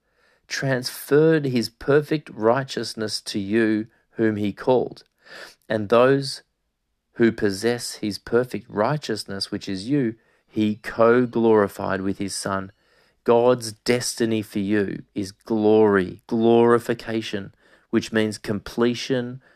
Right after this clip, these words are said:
fulfillment. He's gonna, he wants to pour his Spirit on you today.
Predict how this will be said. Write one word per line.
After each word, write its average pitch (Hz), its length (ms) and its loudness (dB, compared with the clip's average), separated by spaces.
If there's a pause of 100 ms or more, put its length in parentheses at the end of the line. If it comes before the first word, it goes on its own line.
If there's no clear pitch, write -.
(120)
fulfillment. 104 960 -4 (2500)
He's 110 260 -4
gonna, 139 380 0
he 123 160 -2
wants 123 460 0
to 117 220 -2 (360)
pour 139 580 4
his 113 300 -4
Spirit 135 380 0
on 110 240 0
you 101 160 -2
today. 98 380 -2